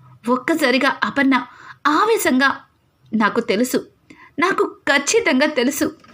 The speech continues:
నేను, నేను లేని, లేని టైమ్ చూసి చాలా అంటే చాలా తెలివిగా నా కోడల్ని ఇంటి నుంచి గెంటేస్తావని నాకు తెలుసు రుద్రాణి, నాకు తెలుసు.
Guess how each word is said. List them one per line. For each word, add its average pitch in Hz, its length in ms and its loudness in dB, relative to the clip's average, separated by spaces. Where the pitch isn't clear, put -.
నేను, 233 460 2
నేను 440 340 2
లేని, 294 480 2
లేని 262 340 2
టైమ్ 262 360 2
చూసి 302 280 0
చాలా 208 360 2
అంటే 262 220 2
చాలా 285 520 0
తెలివిగా 269 600 0
నా 196 160 0
కోడల్ని 247 720 0
ఇంటి 403 420 0
నుంచి 294 200 0
గెంటేస్తావని 254 720 0
నాకు 190 320 0
తెలుసు 233 440 0
రుద్రాణి, 226 500 2
నాకు 202 260 -2
తెలుసు. 214 420 -2